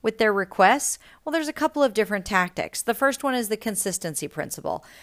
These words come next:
The consistency principle is that people often, um, stay with their initial comments. So whatever, um, people,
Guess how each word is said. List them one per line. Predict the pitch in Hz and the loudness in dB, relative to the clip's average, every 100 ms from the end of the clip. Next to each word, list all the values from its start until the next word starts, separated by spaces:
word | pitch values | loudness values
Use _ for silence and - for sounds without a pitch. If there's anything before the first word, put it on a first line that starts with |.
| - - | -16 -4
The | 240 | -2
consistency | 269 247 285 277 294 262 262 | 0 0 -2 -4 -4 -6 -6
principle | - - 254 233 254 320 | -10 -4 -4 -2 0 2
is | 285 190 | 4 4
that | 190 - | 2 2
people | 208 202 175 | -4 2 4
often, | 160 170 - 180 175 175 - - - | 6 4 0 -4 -4 -6 -14 -20 -6
um, | 165 156 156 | -2 -2 -2
stay | 151 - 254 196 196 247 | -4 2 6 8 6 4
with | 226 208 | 4 6
their | 190 175 185 | 8 10 8
initial | - 190 175 170 175 | 6 4 4 4 2
comments. | - 170 151 90 90 - | 2 2 2 -2 -10 -2
So | 233 202 190 185 175 - - - | 4 6 8 6 2 -4 -20 -2
whatever, | 190 233 226 233 226 254 247 247 - | 6 6 8 6 6 4 4 2 2
um, | 202 190 180 170 175 170 | 2 4 2 0 -6 -10
people, | - 226 - 214 196 190 | -6 -4 4 6 8 6